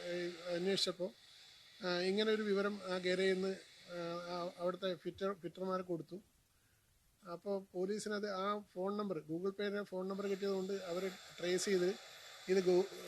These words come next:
ശിവമുഖയിലാണ് ഈ വണ്ടി ഉള്ളതെന്ന് മനസ്സിലാക്കി. ആ, എൻ്റെ ശ്രദ്ധയിൽപ്പെട്ടു. ഇങ്ങനെ ഈ ഗൂ-, ആ, ഇവിടെ ഉണ്ട്,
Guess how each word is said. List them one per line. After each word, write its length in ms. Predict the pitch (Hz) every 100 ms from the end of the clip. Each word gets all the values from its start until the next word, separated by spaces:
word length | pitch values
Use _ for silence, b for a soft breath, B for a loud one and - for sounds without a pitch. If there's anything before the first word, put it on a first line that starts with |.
| 170 170 165
ശിവമുഖയിലാണ് 600 | 196 208 208 208 202 202
ഈ 40 | 190
വണ്ടി 240 | 175 180 190
ഉള്ളതെന്ന് 300 | 175 185 196 190
മനസ്സിലാക്കി. 440 | 156 180 156 196 226 - - - - - - - -
ആ, 20 | 180 175 175 185
എൻ്റെ 180 | 185 202 202 -
ശ്രദ്ധയിൽപ്പെട്ടു. 500 | 185 202 202 180 180
ഇങ്ങനെ 200 | 175 185 170 170
ഈ 20 | 185 165
ഗൂ-, 200 | 180 185 165
ആ, 20 | 170 165 160
ഇവിടെ 200 | 170 185 190
ഉണ്ട്, 140 | 180